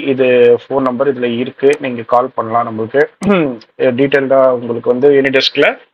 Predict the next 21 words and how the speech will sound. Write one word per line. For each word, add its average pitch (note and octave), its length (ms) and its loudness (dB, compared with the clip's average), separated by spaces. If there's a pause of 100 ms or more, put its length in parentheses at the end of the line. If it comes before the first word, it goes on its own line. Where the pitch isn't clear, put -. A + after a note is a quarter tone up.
(1000)
இதை A3 220 4
பத்தி G3 260 -2
உங்களுக்கு F#3 400 2 (920)
விரிவாக்கமா D3 520 2
காமிக்க C3+ 340 -2
முடியும். B2+ 300 0 (1600)
அதே B2+ 180 0
மாதிரி, C3 280 0 (460)
அஹ், A2+ 560 2
செட்டிங்ஸ்ல D3+ 480 -2
வந்து C#3+ 160 0
பாத்தீங்கன்னா, C3+ 380 0
unsubscribe C3+ 580 -2
option A#2 240 -2
வந்து A#2 240 -6
இங்க C3+ 100 0
பாத்தீங்கன்னா, A#2+ 400 -4
ஸ்டாப்ன்றது B2+ 640 -2
இங்க C#3 140 -6
செட் A#2+ 240 -4
பண்ணிருக்கேன். A2+ 400 -6